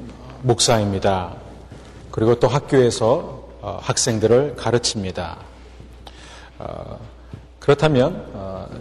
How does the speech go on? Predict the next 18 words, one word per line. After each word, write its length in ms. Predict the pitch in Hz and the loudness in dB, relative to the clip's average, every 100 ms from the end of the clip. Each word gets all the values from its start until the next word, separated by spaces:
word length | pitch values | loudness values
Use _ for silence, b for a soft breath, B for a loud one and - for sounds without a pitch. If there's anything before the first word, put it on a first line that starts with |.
| - | -2
듣는 300 | 131 135 131 | 4 6 6
사람들은 440 | 123 120 113 127 | 4 4 4 4
보통 260 | 117 - 131 | 4 2 0
이렇게 180 | - 117 | 0 2
목회 840 | 113 120 - - 175 180 143 117 | 2 2 -4 0 2 4 2 2
부분에 340 | 127 123 120 | 2 4 4
대해서는 360 | 110 104 127 123 | 4 2 0 0
이렇게 120 | - | 0
궁금해하지 680 | - 123 120 123 117 104 123 | -2 -2 2 4 4 4 2
않아요. 280 | 101 101 | 2 0
그냥 220 | 98 120 117 | 2 2 4
뭐 200 | 113 113 | 4 4
"어느 220 | 139 143 | 4 6
교회 220 | 127 127 | 6 6
목사님입니까?" 920 | 110 - 117 107 101 95 95 117 107 | 4 0 0 0 -2 -4 -2 2 2
이 100 | 110 | 4
정도로 360 | 123 120 120 117 | 2 4 4 4
물어보는데, 920 | 107 113 101 95 92 123 95 90 | 4 2 2 -4 0 0 0 -6